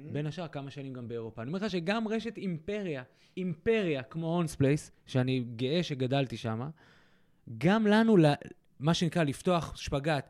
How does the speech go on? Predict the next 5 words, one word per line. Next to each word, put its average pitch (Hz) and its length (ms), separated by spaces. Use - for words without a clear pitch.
ולפתוח 143 420
סניפים 151 440
במזרח 151 540
אירופה, 165 400
באירופה, 160 300